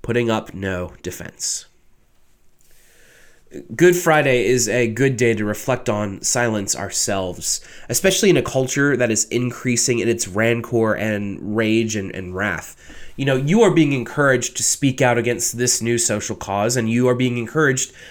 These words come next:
to make statements on your social media profiles. You are encouraged to make your voices heard in the ballot boxes.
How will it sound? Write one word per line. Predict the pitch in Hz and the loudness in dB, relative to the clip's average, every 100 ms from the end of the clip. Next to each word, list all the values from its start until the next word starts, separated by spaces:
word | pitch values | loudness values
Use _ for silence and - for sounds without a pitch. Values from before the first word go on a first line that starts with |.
| - | -8
to | - | -2
make | 143 127 | 0 0
statements | - - 151 143 139 131 - | 0 2 2 2 0 0 -2
on | 123 120 | 0 0
your | 117 117 | 0 -2
social | - 120 117 110 | 0 -2 0 -2
media | 110 110 | 0 0
profiles. | 104 107 95 - 95 101 151 - - - - | -2 -4 -6 -4 -2 0 0 -4 -8 -16 0
You | 147 | 4
are | 147 | 4
encouraged | 135 - 175 196 185 - | 2 0 4 4 2 -2
to | 151 | 0
make | 131 147 143 | 2 0 2
your | 139 | 0
voices | 123 135 131 117 | 4 2 2 -2
heard | 131 123 127 | 2 2 2
in | 123 | 0
the | |
ballot | 117 117 113 82 | 2 4 2 2
boxes. | 95 87 - - - | -2 -2 -6 -2 -4